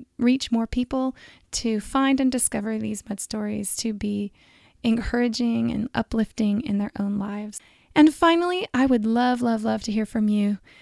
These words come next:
So many of you have reached out to me this last week and sent me a tweet or an email or a text, encouragement.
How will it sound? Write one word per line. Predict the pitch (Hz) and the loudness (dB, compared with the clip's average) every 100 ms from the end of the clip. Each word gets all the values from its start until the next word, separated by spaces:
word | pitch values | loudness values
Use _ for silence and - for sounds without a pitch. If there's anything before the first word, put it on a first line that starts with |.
| - | -10
So | - - - 285 294 294 | -4 -2 0 4 4 6
many | 277 262 | 6 6
of | 262 | 4
you | 247 | 2
have | 240 220 | 0 0
reached | 233 240 - | -2 -2 -2
out | 220 - | -2 -2
to | - | -2
me | 240 | 0
this | 220 - | -2 -2
last | 226 208 - - | -4 -4 -4 0
week | 302 302 294 | 2 2 2
and | 226 208 | -2 -2
sent | - - | -2 -2
me | 226 202 | 0 -2
a | |
tweet | - - 277 277 277 | -2 0 2 2 2
or | 220 214 | 0 -2
an | - 262 | -2 4
email | 269 269 269 262 254 254 247 | 6 6 4 2 2 0 -2
or | |
a | 254 | -6
text, | - 247 247 - - | -4 -2 -2 -4 -4
encouragement. | 202 - 269 262 254 247 247 262 | -4 0 2 2 2 2 2 0